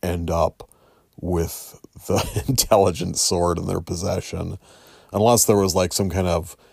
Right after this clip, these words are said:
near T P K where the fighter who had it died and anyone else that could wield a sword died, and the magic user's just left with this magic sword. Um, but even then, I have a feeling the next,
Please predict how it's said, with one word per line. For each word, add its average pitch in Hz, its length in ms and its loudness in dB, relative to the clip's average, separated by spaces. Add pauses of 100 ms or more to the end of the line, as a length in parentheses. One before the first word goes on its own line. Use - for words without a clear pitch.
(120)
near 95 420 0 (200)
T 95 220 -2
P 92 220 -2
K 87 360 0
where 80 180 -2
the 78 100 -6
fighter 82 680 -2 (680)
who 90 220 -2
had 85 380 0
it 87 200 -4
died 82 400 0
and 82 120 -2
anyone 82 340 -2
else 82 280 0
that 82 160 -4
could 82 120 -6
wield 87 380 -4
a 87 60 -4
sword 80 640 -4 (440)
died, 80 460 0
and 80 120 -4
the 80 40 -4
magic 82 400 -4
user's 80 300 -6
just - 220 -4
left 80 400 0
with - 300 -8
this - 380 -2 (580)
magic 85 480 -4
sword. 80 640 2 (520)
Um, 82 880 -4
but 98 140 2
even 101 220 2
then, 98 460 4
I 95 120 -2
have 85 100 -2
a 90 60 -4
feeling 92 440 -2
the 90 80 -2
next, 90 380 -4